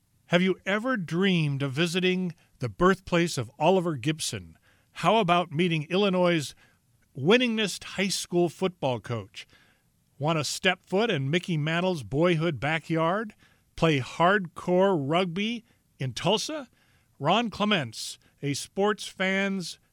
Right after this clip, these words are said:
Guide to Route sixty-six, is a joyful who's who of where's where guidebook to seeing all the sports landmarks you'd ever thought to see. It is pure fun. Ladies and gentlemen,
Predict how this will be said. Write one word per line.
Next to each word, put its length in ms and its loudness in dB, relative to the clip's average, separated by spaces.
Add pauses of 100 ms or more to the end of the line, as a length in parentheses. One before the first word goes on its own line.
(120)
Guide 540 0
to 160 -4
Route 320 -2
sixty-six, 1000 -4
is 140 -8
a 100 -2
joyful 720 0 (280)
who's 400 2
who 520 4
of 220 -4
where's 520 2
where 500 -2 (260)
guidebook 640 -2 (300)
to 100 -6
seeing 380 -4 (100)
all 260 2
the 120 -2
sports 440 -4
landmarks 800 -4 (760)
you'd 240 0 (120)
ever 500 2 (240)
thought 420 0 (200)
to 120 -6
see. 480 -6 (380)
It 160 -2
is 180 -4
pure 480 0
fun. 440 -4 (640)
Ladies 340 -2
and 120 -6
gentlemen, 440 -4